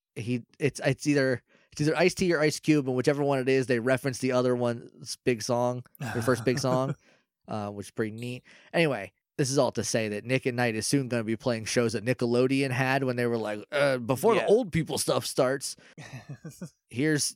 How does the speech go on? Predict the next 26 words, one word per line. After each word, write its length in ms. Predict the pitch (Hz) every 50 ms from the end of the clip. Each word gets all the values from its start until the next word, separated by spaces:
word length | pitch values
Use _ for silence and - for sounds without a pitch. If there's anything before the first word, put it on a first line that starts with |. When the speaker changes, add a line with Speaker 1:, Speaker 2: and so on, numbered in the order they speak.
| 120 - -
Speaker 1:
all 180 | - 143 160 160
that." 360 | 160 196 196 165 120 107 - _ -
And 80 | 139
it's 100 | 127 120
just 160 | - 120 - -
gonna 120 | 139 135
be 100 | 127 135
like, 260 | 131 123 117 113 101 _ _ _ _ - -
"Oh, 180 | - 170 170 151
speaking 300 | 131 - 240 302 359 320
of 60 | 254
all 180 | 226 214 220 220
that, 280 | 202 202 220 240 220 151
Danny 260 | 147 185 220 254 254
Tamborelli 520 | 196 - 233 233 208 190 190 185 180 180
is 100 | 156 139
on 140 | 156 147 135
TikTok," 560 | - - 143 - - 135 117 101 98 - -
just 400 | - 165 175 165 - - - - -
in 60 | 160
case 220 | - 165 147 131
anyone's 260 | 147 139 135 131 123
wondering. 540 | 117 120 113 104 104 104 101 98 95 95 - -
Speaker 2:
Oh, 240 | - - 214 196 175
is 160 | 175 180 185
he? 300 | 220 262 262 247 214 190